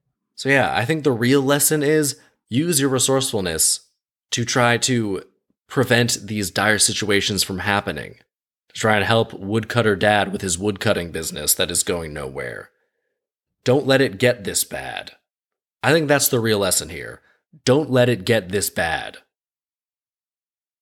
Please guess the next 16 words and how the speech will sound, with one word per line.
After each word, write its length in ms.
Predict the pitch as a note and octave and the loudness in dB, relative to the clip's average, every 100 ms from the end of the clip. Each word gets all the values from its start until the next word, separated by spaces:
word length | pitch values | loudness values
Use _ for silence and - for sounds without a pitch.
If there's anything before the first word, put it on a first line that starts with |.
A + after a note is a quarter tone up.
| _ _ _ _ _ | _ _ _ _ _
Figure 420 | - D#3+ D#3 D#3 | -4 -2 2 4
out 240 | C3+ C3 - | 4 4 0
a 60 | |
way 260 | A2 A2+ G#2+ | 2 2 2
to 140 | G#2+ | -2
help 460 | F#2+ G#2+ G2 - _ | -2 -2 -2 -6 _
woodcutter 460 | G2+ G#2+ G2+ A#2 G2+ | -6 -4 0 0 0
dad 260 | G2 G2 | 2 0
with 100 | F#2+ | 0
his 140 | F#2+ F#2 | -4 -6
woodcutting 480 | G2 F#2 G2+ F2 D#2+ | -6 -6 -8 -8 -10
business. 480 | - E2 C#2+ - - - _ - | -12 -12 -6 -6 -6 -14 _ -4
Use 300 | G#2+ C3 A#2 | 2 2 4
the 320 | B2+ A#2+ A2+ | 4 6 4
shiny 380 | - A#2+ A2+ A2+ | 2 2 2 2
pebbles 540 | B2 G2+ F#2+ F#2 - | 0 0 -2 -2 -4